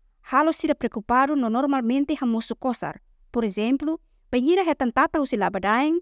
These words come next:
funal web, sei ha moço uluk ibung mate, larambek, no muta, depois sente moras e acabam no peito. Doutor Francis Musa Tutang, Ida ne, halo ami foke des intervenção no hasai amni atenção ba cuida paciente ne.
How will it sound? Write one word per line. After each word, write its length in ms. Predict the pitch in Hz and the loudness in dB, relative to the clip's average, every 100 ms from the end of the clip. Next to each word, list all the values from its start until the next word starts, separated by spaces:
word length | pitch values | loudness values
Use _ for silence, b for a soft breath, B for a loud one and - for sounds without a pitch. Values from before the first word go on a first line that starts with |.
| - | -2
funal 320 | 320 262 185 | 0 0 0
web, 280 | 196 277 370 _ _ _ _ | 0 0 -2 _ _ _ _
sei 260 | - 349 | -2 0
ha 60 | 359 | 2
moço 380 | 285 262 - 254 - | 2 2 -2 -4 -2
uluk 320 | 262 254 - | 0 0 -2
ibung 280 | - 214 214 | -4 -2 0
mate, 420 | 208 240 - 403 - _ _ _ | 0 0 -2 -6 -8 _ _ _
larambek, 680 | 208 214 196 202 262 359 370 _ | 0 0 0 2 2 2 -2 _
no 100 | 214 | -4
muta, 460 | 214 233 320 339 370 - _ | -2 0 0 2 0 -2 _
depois 320 | 269 - 330 | -8 -2 -2
sente 300 | - 277 233 | 0 0 0
moras 320 | 214 262 302 - | 0 0 0 -2
e 60 | |
acabam 420 | 226 - 247 262 269 | -6 0 0 2 0
no 100 | 285 | 0
peito. 480 | 247 175 - 156 - _ _ _ _ _ _ _ - | 0 -2 -4 -10 -12 _ _ _ _ _ _ _ -2
Doutor 240 | 302 277 | 0 0
Francis 420 | 254 214 214 - | -2 -4 -4 -4
Musa 220 | 277 311 262 | -2 0 -2
Tutang, 400 | 233 247 294 359 - _ - | -6 -2 0 -2 -6 _ -6
Ida 100 | 269 | -2
ne, 200 | 269 359 403 | 2 2 0
halo 220 | - 233 - | 2 2 2
ami 300 | 240 277 330 | 2 2 0
foke 300 | - 330 302 | 0 0 0
des 140 | 294 | 0
intervenção 760 | 240 247 220 220 233 247 302 359 | -2 -4 -2 -4 -2 -2 0 2
no 100 | 247 | 0
hasai 400 | 226 226 294 294 | -2 -4 0 2
amni 240 | 311 254 247 | 2 2 0
atenção 540 | 214 240 214 254 285 | -2 -4 -4 0 0
ba 100 | 240 | 0
cuida 320 | - 285 294 | -2 0 0
paciente 480 | 285 233 247 208 214 | 0 -4 -4 -4 -2
ne. 240 | 214 196 | -2 -2